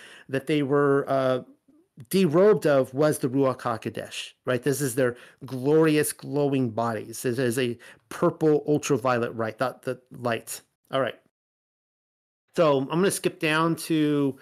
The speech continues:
uh, the bottom of page sixty-eight here, uh, chapter nineteen.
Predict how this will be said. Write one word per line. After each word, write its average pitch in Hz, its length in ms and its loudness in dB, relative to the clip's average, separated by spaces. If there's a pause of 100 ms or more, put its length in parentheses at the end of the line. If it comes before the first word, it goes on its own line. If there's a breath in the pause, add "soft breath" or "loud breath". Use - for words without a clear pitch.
(540 loud breath)
uh, 131 140 -6
the 131 120 -4
bottom 151 500 2
of 131 120 -2
page 151 280 -4
sixty-eight 151 580 -4
here, 160 400 -2
uh, 123 120 -4
chapter 151 800 -2
nineteen. 156 920 -4